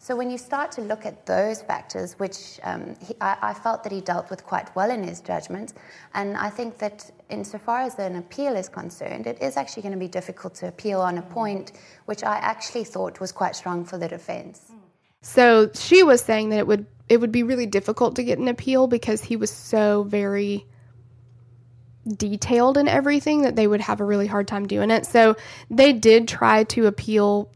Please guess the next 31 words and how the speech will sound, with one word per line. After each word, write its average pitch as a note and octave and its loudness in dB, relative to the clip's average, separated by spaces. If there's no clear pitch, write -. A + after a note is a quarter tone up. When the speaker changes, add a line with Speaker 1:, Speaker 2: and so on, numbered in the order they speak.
Speaker 2:
three A3 4
times, A3 2
and G#3+ 0
just A#3 4
last A3 4
month G#3 2
at G#3 0
the G#3 -4
time G3+ -2
of G3+ -4
this G3+ -2
recording, G3+ -2
so G#3 0
that G3+ 6
would G3+ 4
have G3+ 2
been G#3 -2
May G3+ 0
twenty G#3 -4
nineteen, G#3 0
Henry's B3+ 4
third A#3+ 4
appeal A#3 2
attempt G#3 -4
was G3+ 0
denied. G3+ -4
And C4+ 4
then C#4 6
in C#4 6
the C4+ 4
other B3+ 8